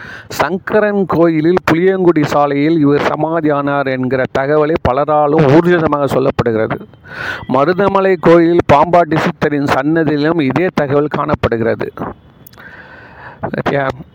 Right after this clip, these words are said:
பாம்பாட்டி சித்தர் வந்து, இ-, இந்த அளவுல வந்து மக்களுக்கு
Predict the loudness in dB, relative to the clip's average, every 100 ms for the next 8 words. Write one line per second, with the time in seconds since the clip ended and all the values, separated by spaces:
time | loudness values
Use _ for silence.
0 | -20 -20 -20 -20 -20 -20 -20 -10 -2 0
1 | 2 0 0 -2 -2 -2 0 0 0 0
2 | 0 -2 -4 -2 0 0 0 -2 -2 -2
3 | -4 -4 -2 0 0 0 2 2 4 2
4 | 2 -2 -2 -2 0 0 -2 -10 -20 -20
5 | -20 -20 -20 -20 -20 -20 -20 -20 -20 -20
6 | -20 -20 -20 -20 -20 -20 -20 -20 -20 _
7 | -20 -20 -14 -14 _ -6 -6 -4 -2 -2
8 | -2 -2 -2